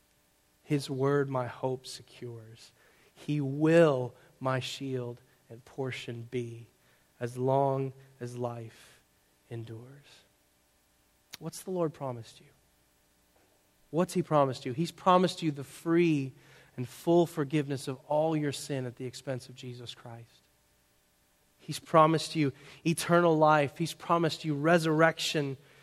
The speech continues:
in victory over death on the last day. He's promised you that you've been born again to a living hope, to an inheritance that's imperishable, undefiled, and unfading. It's being kept in heaven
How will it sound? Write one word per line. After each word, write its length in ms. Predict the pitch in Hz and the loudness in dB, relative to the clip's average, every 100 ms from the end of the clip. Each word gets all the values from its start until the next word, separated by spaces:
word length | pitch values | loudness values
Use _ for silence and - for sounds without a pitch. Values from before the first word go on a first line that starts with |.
| - | -8
in 140 | - 160 | 0 2
victory 500 | 143 180 180 175 160 | 6 4 6 6 8
over 220 | 156 151 | 6 4
death 340 | 143 139 135 | 2 2 2
on 100 | 143 | -4
the 80 | 139 | -6
last 380 | 135 131 127 - | -4 -6 -6 -10
day. 300 | 131 120 117 _ _ _ _ _ _ _ _ _ _ _ | -12 -12 -14 _ _ _ _ _ _ _ _ _ _ _
He's 160 | - 170 | -4 -4
promised 520 | - 190 170 170 - | 6 8 10 6 2
you 180 | 165 147 - - - - _ _ _ - | 4 2 0 -20 -20 -20 _ _ _ -4
that 160 | 156 - | 0 4
you've 160 | 190 | 8
been 180 | 175 160 | 8 8
born 280 | 156 175 185 | 8 10 10
again 360 | 160 170 170 165 | 10 8 8 6
to 180 | 160 | 8
a 20 | 156 | 8
living 440 | 165 180 185 175 | 10 10 8 4
hope, 500 | 123 170 170 160 - | 6 8 8 8 0
to 160 | 170 151 | 0 2
an 80 | |
inheritance 720 | 151 147 175 175 170 - 156 - | 2 2 6 8 8 6 -2 0
that's 180 | 147 | -2
imperishable, 1040 | 175 170 - - 180 185 180 - 156 147 - | 2 0 -2 2 6 6 4 0 0 0 2
undefiled, 920 | 180 190 190 185 - 175 175 175 160 | 6 6 6 4 6 10 12 10 8
and 80 | 156 156 | 4 2
unfading. 760 | 165 160 - 151 139 131 127 - _ _ _ _ _ _ _ | 2 2 -2 0 0 -4 -6 -16 _ _ _ _ _ _ _
It's 140 | - - | -16 -2
being 220 | 147 127 | 0 0
kept 420 | - - 160 - | 0 4 4 4
in 140 | 156 139 | -4 -2
heaven 500 | 131 139 135 131 | 2 2 0 -6